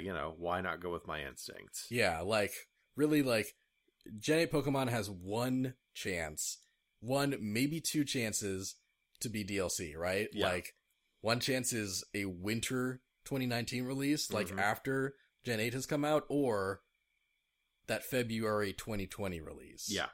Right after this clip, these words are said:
Speaker 2: Right? And, like, finishing with Pokemon seems like kind of a, kind of a botch landing,
Speaker 1: Uh-huh.
Speaker 2: right? Like, it feels like that would, like, it's like, "Oh, you gave us all these cool third-party things, and now you're just doing a Pokemon," right?
Speaker 1: Right.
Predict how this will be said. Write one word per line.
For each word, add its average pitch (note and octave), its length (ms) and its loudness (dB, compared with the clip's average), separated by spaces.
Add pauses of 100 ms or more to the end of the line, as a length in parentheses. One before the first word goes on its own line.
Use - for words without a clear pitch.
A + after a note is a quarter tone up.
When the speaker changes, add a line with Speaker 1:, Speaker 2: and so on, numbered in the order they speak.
(120)
Speaker 2:
Right? F#2 360 0 (420)
And, G2 240 0
like, F#2 480 -4 (200)
finishing E3 640 2
with D#3+ 180 0
Pokemon E3 640 2
seems C3+ 280 -2
like A#2 140 -2
kind A2+ 220 -2
of F#2+ 120 -4
a, F2 360 0 (920)
kind C3 220 -2
of A#2+ 60 -2
a A2+ 60 -2
botch F#2+ 360 4
landing, D#2+ 440 -8
Speaker 1:
Uh-huh. F#2+ 260 2
Speaker 2:
right? G#2 300 2 (240)
Like, F#2+ 180 -2
it G2 100 -6
feels A#2 180 -2
like G2+ 140 -2
that G2+ 180 2
would, F2 280 -6
like, F2+ 240 -2
it's G2+ 120 -6
like, G2 160 0
"Oh, G2 400 2 (280)
you G2+ 80 -6
gave B2+ 160 2
us B2 100 2
all B2+ 100 4
these A2+ 140 -2
cool B2+ 180 -2
third-party G#2+ 440 0
things, F#2 280 -4
and F2+ 80 -6
now F2+ 100 0
you're F2+ 120 -2
just E2 180 -8
doing E2+ 160 -8
a D2+ 60 -14
Pokemon," - 600 -6
right? G2 120 -4 (340)
Speaker 1:
Right. C#2 60 -2